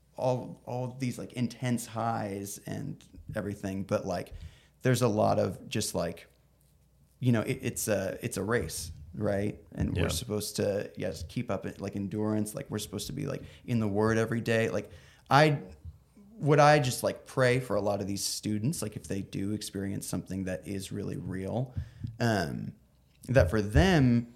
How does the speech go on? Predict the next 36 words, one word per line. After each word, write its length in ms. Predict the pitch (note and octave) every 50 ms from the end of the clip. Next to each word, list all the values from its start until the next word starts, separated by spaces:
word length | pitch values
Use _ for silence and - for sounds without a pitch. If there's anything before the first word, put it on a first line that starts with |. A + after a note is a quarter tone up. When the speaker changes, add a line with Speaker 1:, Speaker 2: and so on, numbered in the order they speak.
| - _ _ _ _ _ _ - -
Speaker 1:
moving 420 | A#2+ A#2+ C3+ D3 C3 B2+ A2 G#2
forward, 680 | - - - B2+ C#3+ E3 D#3 C3 A2+ G#2 G2+ G2 - - - - _ _ _ _ _ _ _ _ - - -
I'm 300 | A2 A2+ A#2 A#2 G#2 - - A#2
just 260 | G#2 - A2+ A2+ -
praying 360 | - - G2+ G#2 G2+ G2+ G#2 G2
that, 160 | F#2 - -
like, 160 | F2+ F#2 - -
they're 320 | G#2+ G2+ A2+ A#2 A#2 A#2 A2
gonna 160 | A2 G#2 G2+
be 380 | F2 F#2 F2+ F2+ F#2 F#2 - - - - - - - -
in 140 | C3+ B2 A#2
the 80 | G#2+ G2+
Word, 520 | - G#2 G2 F#2+ G2 F#2+ F#2+ G2 - - -
that 160 | - G#2 -
they're, 120 | - A2 G#2
Speaker 2:
Yeah. 160 | F#2 E2 D#2+
Speaker 1:
like, 260 | D#2+ F2+ - - -
going 400 | - A#2 G#2 G#2 G#2 G#2 G2+ G2
Speaker 2:
Yeah. 60 | G2 - - - - -
Speaker 1:
to 140 | - A2 G2
the, 300 | F#2+ E2+ F2 F#2+ - - - - - -
yeah, 240 | A2 A2 F#2 D#2 D#2 - - -
to 100 | - -
the 60 | -
truth 240 | - - B2 A2+ A2
of 60 | A2
God's 320 | B2 A2+ G#2+ G#2+ - -
Word 440 | - G#2+ A2 G#2+ G#2 G#2+ G#2+ G#2 F#2+ -
and, 260 | - G2 F#2+ G2 G2+
like, 180 | G2 F#2+ G2 -
living 220 | - A#2 G#2+ A2 G#2+
that 180 | G#2+ G#2+ -
way, 160 | - G#2 G#2 G#2
being 200 | G#2 A2 A2 G#2+
continually 560 | G#2+ - G2+ G2 - - G#2+ G#2+ G#2+ G2 G2+
sanctified, 840 | G2 - - F#2 G2+ G2 - - G#2 - G#2 A2 A2 G#2+ A2 A2 -